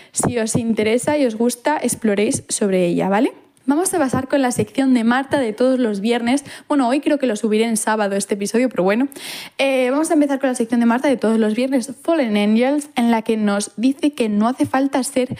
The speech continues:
la típica chica que nos dice la sociedad, sino que puedes ser tú misma. Así que, dicho esto, dentro Marta.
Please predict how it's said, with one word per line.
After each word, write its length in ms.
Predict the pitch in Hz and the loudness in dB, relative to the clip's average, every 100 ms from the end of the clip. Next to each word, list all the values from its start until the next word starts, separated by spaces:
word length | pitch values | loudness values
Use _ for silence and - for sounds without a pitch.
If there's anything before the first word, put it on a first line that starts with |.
| - - | -12 -8
la 140 | - 202 | -2 -2
típica 340 | 233 277 226 | 0 -2 -2
chica 260 | - 247 262 | -2 -2 -2
que 140 | 240 | -2
nos 160 | 214 208 | -2 0
dice 240 | 269 277 | 0 0
la 80 | 233 | -2
sociedad, 340 | 285 269 214 | -2 -2 -2
sino 240 | 226 233 214 | 0 0 0
que 80 | 214 | 0
puedes 320 | 240 233 220 | 0 0 0
ser 220 | 226 208 - - _ | -4 -6 -12 -20 _
tú 140 | - 220 | -2 0
misma. 380 | 185 - 185 - | -2 -2 -4 -2
Así 240 | 214 214 | -2 -2
que, 180 | 190 190 | -2 -2
dicho 240 | 208 - | -2 -2
esto, 340 | 214 220 - 247 | -2 -2 -2 -2
dentro 680 | 208 233 254 277 262 277 - | 0 2 2 2 -2 -4 -6
Marta. 640 | 208 220 165 175 - | -2 -2 -2 -8 -12